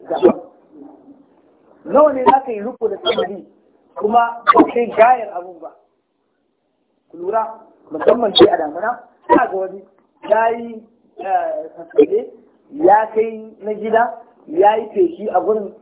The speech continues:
ya yi duk abin da ya kamata. Amma hikima ta Allah ce da kuma bata kai ba. A wannan kankara ce.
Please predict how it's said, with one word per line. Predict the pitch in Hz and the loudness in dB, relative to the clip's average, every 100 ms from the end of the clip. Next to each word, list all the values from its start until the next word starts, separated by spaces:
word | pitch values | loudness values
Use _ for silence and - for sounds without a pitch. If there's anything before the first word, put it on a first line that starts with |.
| _ _ | _ _
ya | 147 190 214 | 0 2 4
yi | 220 - | 2 -4
duk | 339 339 | -6 -2
abin | 302 247 214 | 0 0 0
da | |
ya | 196 202 | 0 0
kamata. | 170 170 - - _ _ - | -4 -6 -8 -16 _ _ -12
Amma | 143 160 175 | -8 -6 -6
hikima | 202 269 226 208 | -2 2 2 2
ta | |
Allah | 202 180 | 2 2
ce | - 190 | 2 -2
da | 151 | 0
kuma | 180 170 | -2 -2
bata | 139 147 | -2 -2
kai | 143 | -4
ba. | 143 - _ - - - - - - 285 277 _ _ _ - - - _ _ _ - | -6 -14 _ -20 -20 -20 -20 -20 -20 -20 _ _ _ _ -20 -20 -20 _ _ _ 0
A | 175 | 2
wannan | 202 196 - | 2 0 -2
kankara | 196 - - - - | -4 4 4 4 0
ce. | - | -14